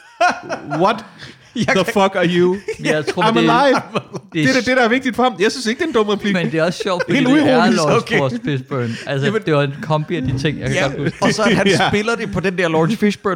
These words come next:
Speaker 2: måde.
Speaker 3: I'm
Speaker 2: Det er sådan, "I'm alive." Det, det er så underligt.
Speaker 3: På det her
Speaker 1: Jeg
Speaker 3: tidspunkt,
Speaker 1: kan
Speaker 3: han, må, må jeg bare lige, bare hurtigt afbryde, bare lige for at sige, at han laver jo C S I på det her tidspunkt, hvor det topper. Øh, så han er, han har to optagedage, så jeg tænker,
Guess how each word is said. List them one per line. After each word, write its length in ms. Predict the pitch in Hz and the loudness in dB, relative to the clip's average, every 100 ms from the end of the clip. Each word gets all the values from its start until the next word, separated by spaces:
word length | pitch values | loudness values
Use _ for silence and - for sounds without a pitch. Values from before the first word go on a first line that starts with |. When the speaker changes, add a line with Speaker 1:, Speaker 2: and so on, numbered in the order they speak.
| 156 | 0
Speaker 2:
måde. 120 | 160 | 0
Speaker 3:
I'm 20 | 233 | 0
Speaker 2:
Det 60 | 240 | -2
er 60 | |
sådan, 420 | 226 - - 180 - 202 | -4 -10 -8 -8 -2 0
"I'm 120 | 208 | 2
alive." 400 | 170 214 233 156 120 | 2 0 0 -4 -2
Det, 140 | 170 - | -4 -4
det 140 | 190 180 | -4 -4
er 80 | 185 | -4
så 200 | - 196 - | -6 -6 0
underligt. 400 | 208 220 190 - - | 0 2 -2 -6 -6
Speaker 3:
På 80 | |
det 100 | 147 175 | -2 0
her 140 | 160 | 0
Speaker 1:
Jeg 80 | 165 | 0
Speaker 3:
tidspunkt, 220 | 190 175 - | 2 0 0
Speaker 1:
kan 80 | |
Speaker 3:
han, 180 | 147 139 110 | -4 -2 -4
må, 140 | 147 | -4
må 120 | 143 | 0
jeg 60 | 147 | 0
bare 120 | 151 | 2
lige, 180 | 160 160 | 2 0
bare 300 | - 147 151 | -2 0 0
hurtigt 300 | 139 156 151 | 0 -2 -2
afbryde, 340 | 98 127 143 131 | -2 -2 -2 -2
bare 140 | 131 | -2
lige 100 | 131 | -2
for 80 | 143 | -4
at 60 | 131 | -6
sige, 320 | - 143 104 | -4 -6 -4
at 140 | 123 | -4
han 400 | 113 131 120 113 - | -4 -2 -2 -2 -4
laver 320 | 123 123 117 | -4 -2 0
jo 60 | 113 | -2
C 80 | - 143 120 | -4 -4 -4
S 80 | 123 | -4
I 180 | 120 135 | -6 -4
på 80 | 135 | -4
det 60 | |
her 100 | 113 | -4
tidspunkt, 500 | 110 123 110 120 - _ _ | -4 -10 -6 -6 -6 _ _
hvor 200 | 120 82 | -12 -10
det 160 | 113 117 | -10 -12
topper. 380 | - 104 104 120 _ _ _ 123 | -6 -6 -4 -10 _ _ _ -4
Øh, 240 | 120 110 | -2 -2
så 140 | 127 | -4
han 260 | 117 123 110 | -4 -4 -6
er, 280 | - 117 107 101 _ - | -6 -4 -4 -6 _ -10
han 120 | 127 | -6
har 380 | 113 135 123 - _ _ _ - | -4 -4 -6 -8 _ _ _ -8
to 200 | 180 - | -6 -4
optagedage, 680 | 92 - 110 85 73 71 - | -8 -6 -8 -8 -10 -12 -14
så 100 | - | -6
jeg 160 | 120 113 | -4 -4
tænker, 360 | 127 113 123 | -4 -4 -4